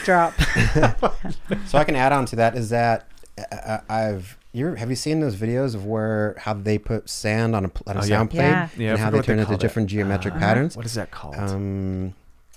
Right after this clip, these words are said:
Speaker 3: There's,
Speaker 1: just looking at
Speaker 3: yeah,
Speaker 1: that
Speaker 3: there's
Speaker 1: the
Speaker 3: a
Speaker 1: other
Speaker 3: name
Speaker 1: night.
Speaker 3: for it though, but I know what you're
Speaker 2: yeah, I
Speaker 3: talking
Speaker 2: can't
Speaker 3: about.
Speaker 2: remember what it's talking about. I can't remember what it's called either. But I, I,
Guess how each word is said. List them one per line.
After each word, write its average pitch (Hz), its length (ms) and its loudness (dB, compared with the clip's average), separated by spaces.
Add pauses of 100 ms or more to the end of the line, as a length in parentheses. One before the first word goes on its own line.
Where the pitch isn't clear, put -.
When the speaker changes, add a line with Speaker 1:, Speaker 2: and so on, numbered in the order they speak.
(100)
Speaker 3:
There's, 240 120 0
Speaker 1:
just 277 200 -6
looking 220 220 -2
at 160 120 -2
Speaker 3:
yeah, 131 80 2
Speaker 1:
that 117 40 2
Speaker 3:
there's 123 120 0
Speaker 1:
the 127 60 0
Speaker 3:
a 120 60 -2
Speaker 1:
other 117 80 2
Speaker 3:
name 113 160 0
Speaker 1:
night. 104 60 -8
Speaker 3:
for 95 200 -2
it 87 60 -6
though, 87 140 -4
but - 140 0
I 123 100 2
know 110 80 -2
what 101 80 -4
you're 117 120 2
Speaker 2:
yeah, 101 60 4
I 101 40 4
Speaker 3:
talking 110 160 0
Speaker 2:
can't - 20 2
Speaker 3:
about. - 0 -
Speaker 2:
remember 107 100 2
what 98 40 -2
it's 95 80 -6
talking 95 160 -4
about. 98 180 -8
I 104 100 -4
can't - 140 -10
remember 101 160 -4
what 92 160 -8
it's 92 160 -8
called 98 180 -4
either. 95 220 -4 (320)
But 117 340 0 (220)
I, 131 600 -2 (520)
I, 120 140 -10